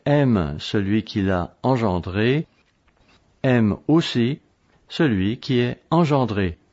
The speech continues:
de lui. » On sait en effet que c'est au Père qu'il revient d'engendrer. Et ici,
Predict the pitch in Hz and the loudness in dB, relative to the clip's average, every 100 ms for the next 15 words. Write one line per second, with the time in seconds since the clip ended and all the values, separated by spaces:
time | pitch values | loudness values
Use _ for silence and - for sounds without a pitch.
0 | _ - 98 90 95 95 - _ _ _ | _ -4 -2 2 2 0 -2 _ _ _
1 | _ _ _ _ _ _ _ _ _ _ | _ _ _ _ _ _ _ _ _ _
2 | _ _ - - 95 120 101 82 - 123 | _ _ -10 -6 -2 0 0 -2 0 -2
3 | - 95 87 - _ _ - 85 82 117 | 0 0 -2 -6 _ _ -6 -4 -2 -2
4 | 123 160 107 80 - _ _ - 98 92 | 0 0 0 -6 -14 _ _ -6 -4 -2
5 | 95 92 95 90 92 95 92 92 104 101 | -2 0 0 0 -2 -2 -2 -2 -2 -4
6 | - _ _ _ _ _ _ _ _ _ | -8 _ _ _ _ _ _ _ _ _
7 | 98 87 85 - 135 | -2 0 -2 -2 -2